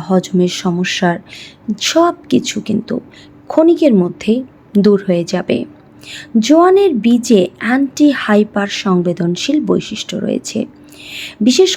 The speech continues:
করে যারা অ্যাসিডিটি বা অম্লতা নিয়ে ভুগছেন, এমন ধরনের রোগী যদি সকালবেলায় সামান্য পরিমাণ, অর্থাৎ তিন আঙ্গুলের এক চিমটি পরিমাণ জোয়ান খুব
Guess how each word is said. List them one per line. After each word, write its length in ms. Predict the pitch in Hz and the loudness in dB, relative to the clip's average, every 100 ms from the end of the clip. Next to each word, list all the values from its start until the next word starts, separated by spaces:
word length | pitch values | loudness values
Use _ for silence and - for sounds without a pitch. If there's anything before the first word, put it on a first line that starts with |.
| - | 0
করে 160 | 359 381 - | 2 4 4
যারা 220 | 226 202 - - | 0 0 -4 -4
অ্যাসিডিটি 760 | 202 214 - 320 240 202 - 180 | -4 -4 -4 -4 -2 -4 -2 -2
বা 80 | 180 - 220 | -2 -6 -2
অম্লতা 480 | 233 262 285 311 320 294 | 0 2 2 0 2 2
নিয়ে 160 | 233 190 165 | 4 2 0
ভুগছেন, 400 | 170 - - 165 - - 214 | -6 -6 -4 -4 -4 -6 -2
এমন 200 | 240 302 330 | 0 0 0
ধরনের 380 | 285 220 214 196 160 | 0 2 2 0 -2
রোগী 360 | 190 190 208 202 - - - - - - - - 220 | 0 0 2 0 0 -8 -20 -20 -16 -16 -6 2 4
যদি 360 | 269 294 302 190 185 - - - - - - - | 6 4 4 2 2 -6 -20 -20 -20 -8 -4 0
সকালবেলায় 1120 | 269 262 - 320 349 349 226 175 175 - - - - - - - - | 0 -2 0 2 4 4 4 2 0 -4 -6 -10 -20 -20 -20 -8 -2
সামান্য 460 | 254 269 339 339 339 320 | 0 2 4 4 4 4
পরিমাণ, 400 | 233 202 190 175 175 - - | 2 4 2 0 -2 -8 -12
অর্থাৎ 240 | 208 202 190 | -10 -10 -4
তিন 140 | 247 233 208 | 0 2 2
আঙ্গুলের 420 | 190 180 180 190 - - | 2 2 2 2 -2 -6
এক 60 | 254 - - | -8 -8 -6
চিমটি 340 | 339 320 302 277 220 | 0 2 2 -2 2
পরিমাণ 340 | 190 185 180 180 - | 2 2 2 -2 0
জোয়ান 420 | 196 214 240 185 190 - - - - - | 2 2 2 0 -4 -12 -18 -18 -16 -4
খুব 140 | 277 | -4